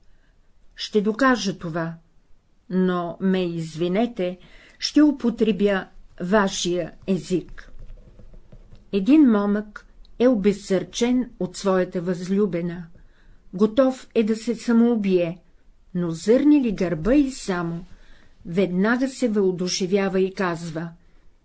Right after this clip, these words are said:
"Променям решението си." Какво стана? Какви аргументи се дадоха? Е,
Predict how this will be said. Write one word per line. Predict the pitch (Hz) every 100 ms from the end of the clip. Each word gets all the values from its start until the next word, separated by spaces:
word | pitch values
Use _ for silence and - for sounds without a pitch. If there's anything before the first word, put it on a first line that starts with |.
| _ -
"Променям | 196 185 180 226 262 285 285 - _ _ -
решението | 233 208 - 185 170 160 151 -
си." | 160 - 160 - _ - _ - - - - - _
Какво | 180 170 247
стана? | 262 - - 262 196 156 160 _ _ _ _ - _
Какви | - 196 - 269 -
аргументи | 233 196 185 208 285 277 247
се | - 190
дадоха? | 170 170 160 160 147 165 - - - _ _ - - _
Е, | 233 214